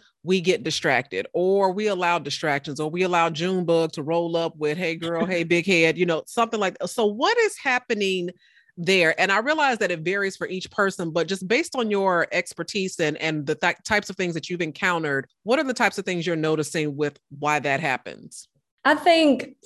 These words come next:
Speaker 2: a lot of times that can happen from the exposure of imposter phenomenon.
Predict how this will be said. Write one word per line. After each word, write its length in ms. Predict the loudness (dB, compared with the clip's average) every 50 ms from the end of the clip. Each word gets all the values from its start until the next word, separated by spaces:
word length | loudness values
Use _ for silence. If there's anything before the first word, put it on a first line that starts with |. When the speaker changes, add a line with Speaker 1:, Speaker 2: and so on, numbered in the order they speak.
| 0 2
Speaker 2:
a 80 | 4
lot 240 | 6 6 6 8 6
of 140 | 6 4 2
times 460 | 0 0 4 6 6 6 6 6 6
that 160 | 4 4 4
can 100 | 4 0
happen 520 | 0 2 2 2 2 2 2 0 0 0 0
from 540 | 0 0 2 2 2 2 2 0 0 0
the 120 | 0 0 0
exposure 480 | 0 0 -2 0 0 0 2 2 0
of 120 | 0 0 0
imposter 540 | -2 -4 -2 0 0 2 2 0 -2 -6 -2
phenomenon. 840 | 0 2 4 4 4 4 2 2 2 2 2 2 0 0 -2 -4